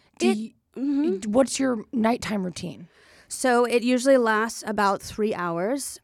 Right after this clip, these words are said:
Speaker 2: Um, it starts with a bevy of creams and,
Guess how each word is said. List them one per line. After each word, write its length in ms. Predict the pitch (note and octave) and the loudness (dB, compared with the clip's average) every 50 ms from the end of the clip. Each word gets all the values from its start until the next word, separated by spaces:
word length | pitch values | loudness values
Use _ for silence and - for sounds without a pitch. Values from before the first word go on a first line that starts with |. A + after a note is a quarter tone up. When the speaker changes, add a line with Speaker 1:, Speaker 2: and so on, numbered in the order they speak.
| _ | _
Speaker 2:
Um, 300 | G#3+ G#3+ G#3 G#3 G3+ G#3 | 0 2 2 2 2 2
it 140 | - A3 G#3 | 0 -2 -4
starts 640 | - - - - A3+ G#3 G#3 G#3+ A3+ G#3+ - - - | -4 -6 -6 -2 -2 0 0 0 -2 -4 -8 -8 -6
with 240 | A3 G#3 G3+ G3 - | -4 -4 -4 -6 -6
a 120 | - G3+ G3 | -6 -8 -6
bevy 520 | G3 - F#3+ G3 F#3+ G3+ G3+ G3+ G#3+ G#3 | -2 -2 0 2 2 4 4 4 4 2
of 240 | - F#3+ G3 - - | -2 -6 -10 -12 -14
creams 640 | - - A#3 A3+ G#3+ G#3 G#3 G#3 G3+ G#3 G#3 G3 - | -8 -2 2 4 6 6 6 4 2 0 -2 -6 -8
and, 260 | E3+ F#3 F3+ F#3 D#3+ | -8 -8 -6 -6 -8